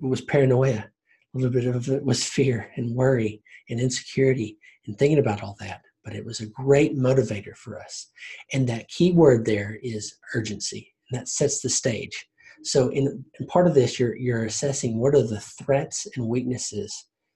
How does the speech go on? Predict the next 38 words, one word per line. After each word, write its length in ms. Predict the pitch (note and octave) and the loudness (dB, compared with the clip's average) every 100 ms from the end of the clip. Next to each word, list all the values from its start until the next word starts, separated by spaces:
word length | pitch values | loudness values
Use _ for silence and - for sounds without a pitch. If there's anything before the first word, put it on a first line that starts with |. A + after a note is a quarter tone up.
| _ | _
that 120 | - | -8
we 140 | - A2 | -6 -8
have. 360 | - A2 - - _ _ _ - | -6 -8 -8 -14 _ _ _ -12
And 260 | A#2 A2 G#2+ | -10 -10 -8
that 340 | C3 C#3 D3 - - | -2 -2 -2 -6 -12
is 140 | B2 | -8
such 240 | - C3+ | -8 -6
a 80 | A#2 - _ | -10 -12 _
good 340 | - C#3 C3+ C3+ | 0 2 2 -4
clarifying 600 | - B2+ C3+ C3 B2+ A2 | -4 0 0 0 -2 -2
question. 460 | - C3+ - G#2+ | -2 -2 -2 -6
It 120 | G#2+ G#2+ | -8 -6
feels 320 | - D3 B2+ | 2 2 4
negative, 440 | E3 C#3+ F#3+ G3+ | 2 2 2 2
but 120 | C#3+ | 0
it's 200 | B2 - | -4 -6
good 300 | - C3 C3 | -4 -4 -4
clarifying 500 | - D3 D3 B2 A2 | -4 -4 -2 -2 -4
because 300 | G#2+ - G#2 | -4 -10 -10
now 220 | A#2+ B2+ C#3+ | -8 -4 -2
you 200 | C3+ A2+ | -2 -4
see 400 | - A#2 A2 G#2+ - - _ | -6 -6 -6 -10 -18 -20 _
the 60 | - - | -12 -6
obstacles 420 | C3 - C#3 A#2+ | -6 -4 -4 -4
and 100 | A#2+ | -4
the 100 | G#2+ | -6
threats 360 | - B2+ A#2+ - | -2 -2 -2 -8
that 180 | A2 | -10
you 120 | - B2 | -8 -6
have 320 | - A2 - | -8 -10 -12
to 260 | - A2 G#2+ _ - _ | -10 -8 -10 _ -20 _
protect 440 | - - - B2 - | -8 -6 -4 -6 -6
against. 520 | - G2 - - - _ - - _ A2+ | -8 -10 -10 -14 -16 _ -20 -20 _ -8
And 240 | A#2 A2+ | -6 -6
they 220 | C3 B2+ A#2 | -6 -6 -4
give 300 | D3 C3 B2+ | 0 0 0
you 180 | A#2+ | -2
some 320 | A2 A2+ G#2+ | -2 -6 -8